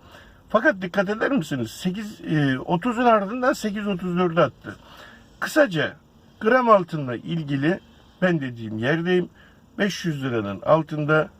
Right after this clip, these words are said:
bir miktar opsiyon bırakıyoruz. Dört yüz doksan beşin altına değdiği an ben kendim şahsıma münhasır dü-, o anda satış yapıyorum dijitalde. Dört yüz doksan beşin altı gelmeden de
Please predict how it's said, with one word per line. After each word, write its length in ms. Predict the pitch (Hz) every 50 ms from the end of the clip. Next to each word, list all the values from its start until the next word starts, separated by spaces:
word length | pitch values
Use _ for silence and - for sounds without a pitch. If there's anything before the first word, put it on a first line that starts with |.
| - - - - -
bir 120 | 160 160
miktar 360 | 147 147 135 - - 120 113
opsiyon 560 | 107 - - 143 - - - 165 160 160 160 156
bırakıyoruz. 540 | 156 156 147 - 165 156 151 151 151 - - - - - - - - -
Dört 260 | 170 190 175 - -
yüz 180 | 147 131 131 139
doksan 440 | 175 175 175 - - 143 135 127 117
beşin 220 | 104 101 127 135
altına 640 | - - 170 151 135 - 131 123 127 120 120 135 156
değdiği 500 | 160 165 160 143 135 135 120 120 117 -
an 220 | - 180 190 196 - - - - - - - - - -
ben 140 | 226 190 147
kendim 420 | - - 131 127 117 107 107 104
şahsıma 480 | - - 165 160 147 - - 135 135 131
münhasır 560 | 120 113 110 110 107 104 101 - - 170 170 - - - - - - - - - - - - - -
dü-, 340 | 180 170 - - - 151 147 - - -
o 180 | 208 220 226 202
anda 320 | 170 156 151 151 160 175
satış 400 | 170 - 156 139 139 143 135 -
yapıyorum 480 | 131 113 104 - 123 139 151 180 175 135
dijitalde. 640 | 139 131 139 143 123 - 127 120 113 110 113 104 98 - - - - - - - - - -
Dört 260 | 151 180 185 175 -
yüz 200 | 185 175 165 147
doksan 480 | 180 180 170 - - 190 185 185 185 175
beşin 360 | 180 165 180 180 160 131 - -
altı 320 | 123 143 170 165 165 156 147
gelmeden 600 | 147 180 190 175 151 127 117 110 113 113 123 147
de 120 | 180 -